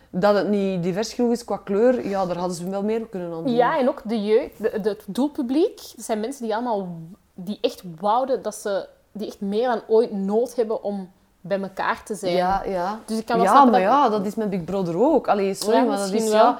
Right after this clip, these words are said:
Speaker 1: het is een programma.
Speaker 2: Ja.
Speaker 1: Ja.
Speaker 2: Dus jij vindt
Speaker 1: Allee.
Speaker 2: kritiek op de, eh,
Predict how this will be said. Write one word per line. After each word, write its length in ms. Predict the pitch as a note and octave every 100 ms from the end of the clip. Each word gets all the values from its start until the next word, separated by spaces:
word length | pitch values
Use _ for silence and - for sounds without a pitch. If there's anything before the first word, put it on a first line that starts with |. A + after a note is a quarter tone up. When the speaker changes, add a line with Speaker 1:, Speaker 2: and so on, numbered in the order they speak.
| -
Speaker 1:
het 100 | -
is 80 | C4+
een 100 | D#4
programma. 580 | E4 D#4 A3 C4 B3 D#3+ F#3+
Speaker 2:
Ja. 220 | F#3+ F3+ - - F3 F3+
Speaker 1:
Ja. 380 | A3+ C4+ F#3+ -
Speaker 2:
Dus 100 | -
jij 100 | F#3+
vindt 140 | - A#3
Speaker 1:
Allee. 180 | G#3+ -
Speaker 2:
kritiek 440 | - C4+ D#4 D4+ -
op 180 | B3+ G3
de, 180 | G#3
eh, 180 | - C#3+